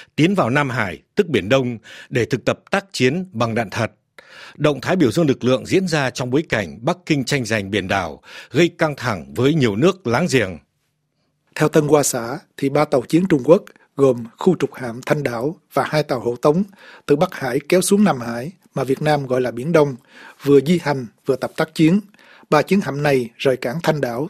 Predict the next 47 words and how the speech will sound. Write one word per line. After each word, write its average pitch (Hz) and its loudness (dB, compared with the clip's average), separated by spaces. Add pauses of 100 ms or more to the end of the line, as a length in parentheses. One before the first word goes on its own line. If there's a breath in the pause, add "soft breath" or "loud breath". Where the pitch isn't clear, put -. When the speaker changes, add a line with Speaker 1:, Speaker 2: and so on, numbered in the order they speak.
Speaker 2:
từ 143 4
ngày 127 -6
hai 156 -4
mươi 139 -2
chín 180 -2
tháng 180 -2
Giêng 147 0 (340 loud breath)
xuống 180 2
Hoa 160 4
Đông, 139 2 (460 soft breath)
từ 143 6
đó 143 2
đi 151 0
ngang 147 -2
eo 147 2
biển 127 -2 (240)
Miyako 151 4
của 175 -2
Nhật 139 -4
Bản 123 -6
ra 143 -2
Thái 180 0
Bình 151 0
Dương, 143 2 (520 loud breath)
vừa 143 8
di 165 0
hành 135 -2 (160)
vừa 131 0
tập - -6
tác - -4
chiến 165 2
bằng 127 -4
đạn 113 -12
thật. 123 -6 (560 soft breath)
Từ 139 6
Thái 165 0
Bình 127 -4
Dương, 139 2 (300 loud breath)
ba 156 4
chiến 208 0
hạm 127 -6
nói 165 -2
trên 147 4
tiến 180 2
về 143 0
phương 139 -4
Nam, 139 -2